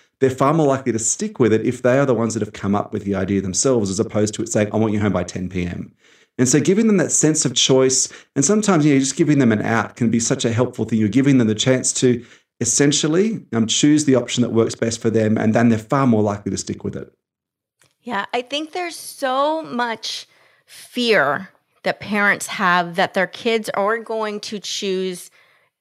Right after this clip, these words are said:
Speaker 2: poorly and make
Speaker 1: Mm-hmm.
Speaker 2: poor decisions. And then if they make poor s-, decisions on our watch, then we're not gonna forgive ourselves for allowing them to make poor decisions.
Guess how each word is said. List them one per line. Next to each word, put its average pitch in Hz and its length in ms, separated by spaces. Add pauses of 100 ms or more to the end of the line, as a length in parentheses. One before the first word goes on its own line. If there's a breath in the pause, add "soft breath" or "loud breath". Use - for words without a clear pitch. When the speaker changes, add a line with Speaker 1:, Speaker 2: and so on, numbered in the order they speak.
(760)
Speaker 2:
poorly 180 580 (540)
and 196 160
make 196 140
Speaker 1:
Mm-hmm. 208 160
Speaker 2:
poor 202 160
decisions. 175 720 (120)
And 196 240
then 196 200
if 196 160
they 220 120
make 247 280
poor 226 180
s-, - 180 (120)
decisions 202 560 (100)
on 180 340 (380 loud breath)
our 226 240
watch, - 640 (380 soft breath)
then 196 320
we're 220 140
not 233 160
gonna 202 140
forgive 180 380
ourselves 175 420
for 180 140
allowing 185 460
them 170 180
to 180 120
make 180 200
poor 170 220
decisions. - 760